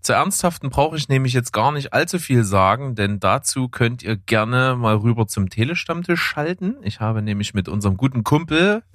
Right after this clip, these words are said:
dem Mo, zusammen eine kleine Besprechung gemacht. Und zwar zu einem Film, den gibt es aktuell auch immer noch in der A-R-D-Mediathek. Und zwar das Regiedebüt von Bjarne Mädel.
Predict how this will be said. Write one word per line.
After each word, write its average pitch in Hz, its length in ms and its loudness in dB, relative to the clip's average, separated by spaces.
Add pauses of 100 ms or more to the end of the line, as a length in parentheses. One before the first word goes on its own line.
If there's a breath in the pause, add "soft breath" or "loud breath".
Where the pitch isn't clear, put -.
(240)
dem 113 420 2
Mo, 175 400 4 (720 loud breath)
zusammen 101 400 2
eine 92 220 -2
kleine 87 300 0
Besprechung 95 720 -2
gemacht. 82 420 -4
Und 95 140 -4
zwar 165 320 -2
zu - 120 -14
einem 92 180 2
Film, 165 300 2
den 104 180 2
gibt - 240 -8
es 127 220 0
aktuell - 460 0
auch - 180 -2
immer 147 240 0
noch 165 240 -4
in 117 300 0
der 117 340 4 (380 soft breath)
A-R-D-Mediathek. 98 1400 2
Und 90 200 -6
zwar 95 480 -2 (260 loud breath)
das - 180 2
Regiedebüt 110 640 2
von 95 300 0
Bjarne 95 380 2
Mädel. 101 520 2